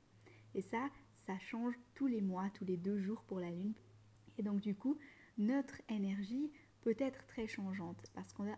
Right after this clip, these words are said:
un, on a un peu de tous les signes. Parfois, certains nous parlent plus que d'autres, parfois d'autres nous challengent beaucoup plus. Et c'est, c'est OK comme ça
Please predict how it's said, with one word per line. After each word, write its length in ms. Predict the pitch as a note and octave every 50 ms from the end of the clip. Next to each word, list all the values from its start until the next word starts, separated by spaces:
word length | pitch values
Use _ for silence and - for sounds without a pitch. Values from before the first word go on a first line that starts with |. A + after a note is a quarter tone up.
| - -
un, 180 | - G#3+ G3+ - -
on 160 | G#3+ G#3 G3+
a 140 | G#3 G#3 -
un 140 | - C4+ C#4+
peu 160 | - - D4
de 100 | B3+ A#3
tous 200 | A3 - - A3
les 120 | G3 F#3 F#3
signes. 360 | - - - A#3+ B3+ D#4+ D#4+ - - - - - -
Parfois, 420 | - G#3 - - - B3+ B3+ C4 B3+
certains 400 | - A3 G3+ - - A3+ A3 G#3+
nous 100 | G#3 G3+
parlent 240 | - F3 F3+ F#3
plus 220 | F#3+ - C4+ - -
que 100 | - F#3
d'autres, 240 | F3 G3+ A3+ A#3+ -
parfois 320 | - G3 G3 - G#3 G3
d'autres 280 | F#3 G#3 A3+ A3+ - -
nous 100 | G3 F3 F3+
challengent 520 | - - G#3+ A3 G#3+ A3 B3 A#3 G#3+ G3+ F#3+
beaucoup 300 | F#3 G#3 G3 - - F3+
plus. 380 | - - A3+ C4+ C4+ - - - - - - - - - - - C4+
Et 80 | G#3
c'est, 260 | G3 - - G#3+ G#3 - -
c'est 240 | - - G#3+ G3+ G3+
OK 240 | G3+ G3+ B3 A#3+ -
comme 160 | B3 G3+ F#3+
ça 160 | F#3+ - G#3